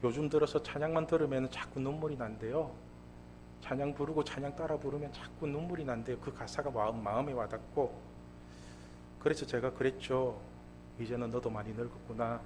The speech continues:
늙으면 눈물이 많단다." 이렇게 얘기를 해주려고 하다가 "이제는 너도 구원의 감격을 아는구나." 그렇게 얘기를 했어요. "너도 이제는 구원의 감격을 아는구나."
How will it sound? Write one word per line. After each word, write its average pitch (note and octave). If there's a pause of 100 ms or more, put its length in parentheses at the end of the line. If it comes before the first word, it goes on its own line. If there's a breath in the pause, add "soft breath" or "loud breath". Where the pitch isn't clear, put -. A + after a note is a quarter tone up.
(140)
늙으면 C3
눈물이 B2+
많단다." A#2+ (680 loud breath)
이렇게 D#3
얘기를 D3+
해주려고 D#3
하다가 D3+ (760 loud breath)
"이제는 C#3+
너도 D#3 (200)
구원의 A#2+
감격을 B2
아는구나." B2+
그렇게 A2+
얘기를 A2+
했어요. B2 (300)
"너도 C#3+
이제는 C3
구원의 C#3
감격을 B2
아는구나." B2